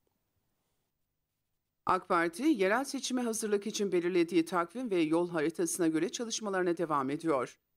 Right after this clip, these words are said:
Parti bu kapsamda dokuz Kasım'da başlayan ve dün tamamlanan belediye başkanlığı aday adaylığı başvuru sürecinin ardından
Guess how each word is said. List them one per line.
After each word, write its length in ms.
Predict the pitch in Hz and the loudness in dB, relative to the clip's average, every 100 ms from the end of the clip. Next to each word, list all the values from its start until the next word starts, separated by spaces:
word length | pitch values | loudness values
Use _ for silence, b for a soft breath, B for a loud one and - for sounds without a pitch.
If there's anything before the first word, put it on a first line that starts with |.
| _ - | _ -4
Parti 500 | 190 160 160 285 190 | 0 0 -2 -8 -6
bu 80 | 196 | -2
kapsamda 680 | 202 170 - 160 151 214 196 | 0 0 0 -2 0 -2 -2
dokuz 260 | 175 262 | -6 -6
Kasım'da 360 | 254 240 233 208 | -8 -6 -4 -2
başlayan 500 | 190 208 220 190 196 | -2 -2 -2 0 2
ve 200 | 165 165 | 0 0
dün 140 | 175 | -4
tamamlanan 600 | 170 170 151 151 143 143 | -2 -2 0 0 0 0
belediye 300 | 151 151 151 | -2 -2 -2
başkanlığı 540 | 139 156 - 151 143 135 | 0 -2 0 -2 0 0
aday 340 | 151 185 196 | 0 0 -2
adaylığı 440 | 143 143 135 135 135 | -2 -2 -2 -2 -2
başvuru 400 | 156 - 156 139 | -2 -2 -6 -4
sürecinin 480 | 165 147 151 135 | -4 -4 -2 -2
ardından 580 | 120 147 156 139 147 247 | 0 0 0 0 0 0